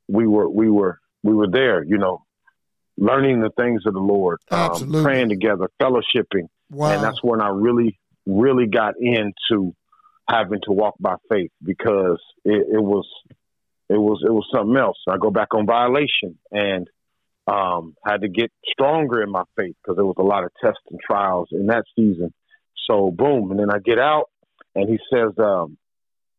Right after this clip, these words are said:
Speaker 1: "My mom had died when I was in the hole right before I got out, unfortunately." And she had wrote me not too long before that and said, you know, Scooter, that's what they call my,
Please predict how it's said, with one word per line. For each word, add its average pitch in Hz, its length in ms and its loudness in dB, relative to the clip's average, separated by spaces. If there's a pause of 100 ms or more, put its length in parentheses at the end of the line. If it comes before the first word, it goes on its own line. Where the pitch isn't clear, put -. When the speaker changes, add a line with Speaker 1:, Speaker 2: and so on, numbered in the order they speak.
(100)
Speaker 1:
"My 110 140 -2
mom 127 280 -2
had 101 100 -4
died 123 260 0
when 120 140 -2
I 110 60 -2
was 107 160 -4
in 101 60 -8
the 90 100 -4
hole 127 280 0
right 104 180 0
before - 280 -4
I 104 60 -2
got 104 240 0
out, 120 160 0
unfortunately." 95 800 -4 (540)
And 95 160 0
she 131 120 2
had 110 80 2
wrote 117 280 2
me 110 120 -4
not 104 180 -2 (100)
too 110 80 0
long 104 280 0
before 101 340 -2
that 120 220 0
and 92 200 -10
said, 98 180 2
you 107 100 2
know, 107 240 0 (520)
Scooter, 127 400 0
that's 107 160 -2
what 104 120 -2
they 95 80 -2
call 101 200 0
my, 92 200 -2